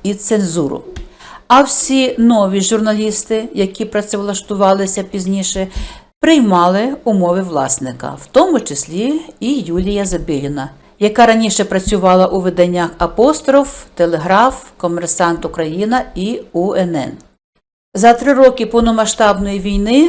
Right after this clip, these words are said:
Забєліна пройшла шлях від парламентської кореспондентки до політичної журналістки. Вона має контакти серед українських та американських політиків і посадовців,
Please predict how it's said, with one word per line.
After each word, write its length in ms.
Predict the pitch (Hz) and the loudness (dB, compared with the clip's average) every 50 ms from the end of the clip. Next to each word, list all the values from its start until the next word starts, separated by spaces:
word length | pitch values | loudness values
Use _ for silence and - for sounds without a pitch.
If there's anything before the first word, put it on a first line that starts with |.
| 339 - - | 2 -4 -6
Забєліна 640 | 190 180 190 180 170 185 196 196 196 190 190 180 | -4 -2 -2 -2 0 0 0 0 0 0 0 -2
пройшла 560 | 185 - 190 185 175 - - 202 196 185 185 180 | -2 0 -2 -2 0 -2 0 0 2 0 2 0
шлях 480 | - - 185 185 180 180 175 175 - | -2 -4 0 0 2 2 0 -2 -6
від 260 | 175 175 190 185 185 | -4 -4 -4 -4 -4
парламентської 1040 | - - 196 190 185 190 185 180 170 170 165 165 165 165 - - - 175 170 165 165 | -4 0 0 0 2 2 2 2 2 0 -2 -2 -2 -4 -6 -6 -4 -6 -4 -4 -4
кореспондентки 1160 | 156 160 180 170 170 165 - - - 175 175 165 175 170 175 175 175 175 - - 240 277 311 302 - - - - - - - | -6 -2 0 0 0 0 -2 -4 -2 -2 -2 0 0 0 0 0 -2 -6 -6 -4 -2 -2 -2 -4 -8 -16 -18 -18 -18 -16 -12
до 240 | 175 160 180 220 254 | -6 0 0 0 2
політичної 880 | - 285 262 202 180 185 - 175 185 185 - - 208 208 214 214 214 | 2 2 2 2 0 -2 0 -2 0 0 0 -2 -2 0 0 2 2
журналістки. 920 | 190 165 190 180 180 165 147 139 139 135 156 175 - - - - 247 254 247 - - - - - - - | 2 2 0 0 0 0 -2 -2 -2 -4 -4 -4 -6 -6 -4 -2 -2 -2 -2 -6 -14 -16 -16 -16 -10 -2
Вона 220 | 185 226 247 277 | 0 4 4 4
має 260 | 254 214 190 175 175 175 | 4 4 4 4 4 4
контакти 640 | 175 190 196 185 190 190 175 165 - - - 170 | 4 2 0 2 2 2 2 2 0 -4 -4 -4
серед 260 | 160 - 185 180 175 175 - | -2 0 0 0 0 0 -2
українських 680 | 202 190 - 208 208 202 190 185 170 - - - 160 151 | -8 -4 0 0 0 2 2 0 0 -2 -4 -6 -6 -6
та 120 | - 180 | -2 0
американських 720 | 165 165 165 160 165 165 - 156 143 139 151 - - - 185 | 0 0 0 -2 -2 -2 -2 -2 -2 0 -2 -4 -6 -6 -10
політиків 640 | - - 220 214 233 247 240 247 240 247 269 254 262 | -4 -2 0 0 0 0 -2 -2 -6 -4 -2 -2 -2
і 60 | 254 | -4
посадовців, 880 | 247 - 247 - - 240 226 208 240 247 247 247 240 - 240 240 233 | -2 -2 -2 0 0 0 2 2 2 2 2 0 -2 -4 -4 -4 -6